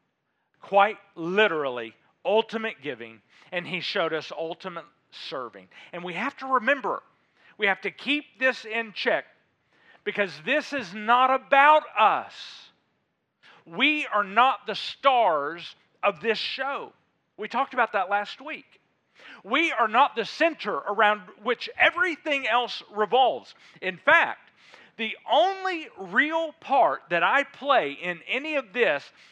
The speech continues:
is just for my life to reflect some of God's glory as much as we possibly can. That's all.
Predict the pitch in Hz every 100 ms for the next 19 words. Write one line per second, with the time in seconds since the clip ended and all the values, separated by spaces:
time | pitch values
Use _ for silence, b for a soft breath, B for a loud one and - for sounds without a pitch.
0 | b 196 143 - 233 240 - - 190 170
1 | 170 214 311 302 294 226 196 - b b
2 | b - 233 180 180 143 - 226 311 277
3 | 101 - - b - - - 311 240 190
4 | 185 214 - B 180 196 160 131 226 220
5 | 226 156 160 202 233 202 143 107 107 B
6 | B 160 165 156 190 269 - 240 202 151
7 | 226 - - 226 233 - 226 202 196 -
8 | - 180 139 98 90 _ _ _ _ _
9 | _ _ _ _ _ _ _ _ _ _
10 | _ 147 139 - 147 110